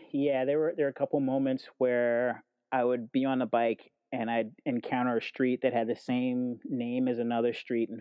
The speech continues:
Philadelphia, and <laughs> my brain would short circuit and I would stop and I couldn't move, and I, I'm like, "Where am I? What am I doing?" Like, the, the spatial awareness part of my brain just,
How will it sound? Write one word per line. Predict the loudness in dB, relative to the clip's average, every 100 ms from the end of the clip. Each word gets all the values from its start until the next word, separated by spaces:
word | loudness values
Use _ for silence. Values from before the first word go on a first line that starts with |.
| -2
Philadelphia, | 0 2 0 -2 -2 -4 -4 -6 _ _ _ _ _ _ _ -10
and | -6 -6 -6 -6
<laughs> |
my | -4 -2
brain | -2 -4 -4
would | -8 -8
short | -2 -2 -2
circuit | -4 -2 0 -2
and | -2 -4
I |
would | -4 -4
stop | -6 -4 -4 -8
and |
I | -10
couldn't | -6 -6 -6 -10
move, | -6 -4 -6 -8
and | -16
I, | -16
I'm | -18 _ -20 -20
like, | -20 -14
"Where | -10 -8 -8
am | -10
I? | -12 -8
What | -2 -2
am | -2
I | -4
doing?" | -6 -8 -8 -12 -16
Like, | -14 -14 -16 _ -20 -20 -20 -20 _ _ -4
the, | -2 0 0 0 0 0
the | -2
spatial | -2 -4 -2 0 0
awareness | 0 0 -2 -4 -6
part | -2 -2
of | 0
my | -2
brain | -2 -4 -4 -6 -8
just, | -8 -10